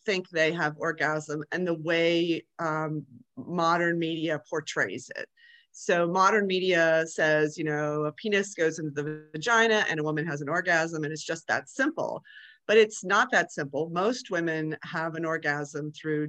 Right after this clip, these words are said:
direct clitoral stimulation, um, either partner sim-, stimulated or self-stimulated. And so if you don't know your anatomy, you don't know where your clitoris is,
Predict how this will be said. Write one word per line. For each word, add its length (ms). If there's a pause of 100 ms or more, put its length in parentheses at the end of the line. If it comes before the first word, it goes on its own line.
(160)
direct 480 (120)
clitoral 360
stimulation, 1000 (600)
um, 240
either 320 (100)
partner 280
sim-, 320
stimulated 640
or 80
self-stimulated. 1000 (500)
And 440 (100)
so 200
if 100
you 100
don't 300
know 320
your 200
anatomy, 440
you 140
don't 180
know 100
where 120
your 160
clitoris 520
is, 520